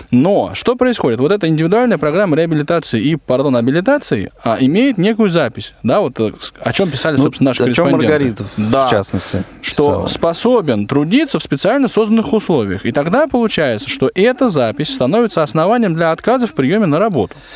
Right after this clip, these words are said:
Speaker 2: Ну, то есть работодатель, э, в, в общем, э, на него, получается, если он, э, э, принимает, э, такого сотрудника на работу, он берёт на себя дополнительные обязательства.
Speaker 1: То есть он это добровольно, что ли, делает? Я вот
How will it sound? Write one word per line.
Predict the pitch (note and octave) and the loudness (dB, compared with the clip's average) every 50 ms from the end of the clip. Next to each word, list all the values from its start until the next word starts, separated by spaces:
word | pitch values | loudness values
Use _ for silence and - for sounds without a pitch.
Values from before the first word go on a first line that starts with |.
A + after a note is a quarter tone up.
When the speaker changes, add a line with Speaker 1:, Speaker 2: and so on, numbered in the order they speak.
| - - - - | -18 -18 -8 -2
Speaker 2:
Ну, | - C3 C#3+ | 0 0 2
то | - D3+ | 2 0
есть | C3+ - | 0 0
работодатель, | C3+ C#3 D3 D3 D3+ D3 - C#3+ C3 B2+ C#3+ D#3+ F3+ F3 - F3+ F3+ | 0 0 2 2 2 2 2 0 2 2 2 2 2 0 0 0 0
э, | E3+ | -2
в, | - - C3 B2 A#2+ A2+ A2+ A2+ G#2 G#2 G2+ G#2 - - - - - - | -4 0 2 2 2 2 0 -2 -4 -6 -8 -10 -12 -14 -14 -14 -16 -14
в | - - - - - - G2+ - - - - A2+ | -14 -12 -10 -10 -10 -10 -10 -10 -10 -6 -4 -4
общем, | A#2 - - B2+ A#2+ A2+ A2 B2 | -2 -2 -2 -2 0 0 0 0
э, | A#2+ A2+ | 0 0
на | A#2 - C3 B2 B2+ B2+ C3 C3 C3 | 0 2 2 2 2 4 2 2 2
него, | B2+ B2+ B2 D#3 F3 | 2 0 0 0 0
получается, | - C#3 B2 A#2+ - - C3+ C#3 C#3+ C3+ C3 - - B2 A#2+ A2 A2 | 0 0 -2 -2 -2 -2 0 0 -2 -2 -2 0 0 2 2 0 0
если | A#2 B2+ C#3+ C#3+ C3 - B2 B2 | 0 0 0 0 0 0 0 0
он, | A#2+ A2+ A2 A2 G2+ G2 F#2+ | 2 2 0 0 -2 -2 -2
э, | F#2+ F#2 F2+ F2 - - - - - - - - | -2 -2 -4 -6 -8 -12 -16 -16 -16 -12 -8 -4
э, | G#2 G2+ G2 | -2 -2 -2
принимает, | F#2+ G#2+ A2+ A2 A#2 A2+ A2 G#2 G2+ G2 F2+ - - | 0 0 2 2 2 2 0 0 -2 -4 -6 -8 -8
э, | G2 F#2+ F#2 F2 | -6 -6 -4 -4
такого | - G#2 - - G2 F#2+ | -4 -4 -2 -2 -4 -2
сотрудника | - - G2+ - G2 F#2+ F#2 F#2+ F#2 - - | -2 -4 -4 -4 -6 -6 -4 -6 -6 -4 -2
на | G#2+ G#2 G#2+ B2 | -2 0 0 0
работу, | C#3+ F#3 G#3+ G3+ - F#3+ E3 - - - - - - - | 0 0 0 0 0 -2 -4 -6 -10 -20 -20 -10 -4 0
он | C3+ E3 G3 F#3 D3+ C3 | 0 0 0 0 0 0
берёт | B2 B2+ C3 D#3 E3+ - | 2 2 2 2 0 0
на | B2+ A#2+ | -2 -2
себя | - - C3 C#3+ | 0 0 0 0
дополнительные | C#3 B2 - A2+ A2 A#2+ C3 B2+ - B2 A#2+ A2+ | 0 -2 -2 0 0 0 0 0 -2 -2 -2 -2
обязательства. | G#2+ A2 G#2+ A2+ G#2 F#2+ - - - - - - D#3+ | -2 -2 0 0 0 0 -2 -8 -14 -12 -10 -12 -12
Speaker 1:
То | - - _ - - | -12 -16 _ -6 -2
есть | - D#3+ | 0 2
он | F#3+ | 2
это | F3+ E3+ C#4 | 2 2 0
добровольно, | A#3 - D3 D3+ D#3+ G#3 C4+ D#4 E4 C#4 | 0 0 0 0 2 2 2 2 2 0
что | - - C3+ | 0 0 -2
ли, | A2+ | 0
делает? | A2+ D3+ D#3+ A#2 F#2+ - | 2 2 0 0 0 0
Я | A2+ A#2+ | -2 -2
вот | A#2 | -2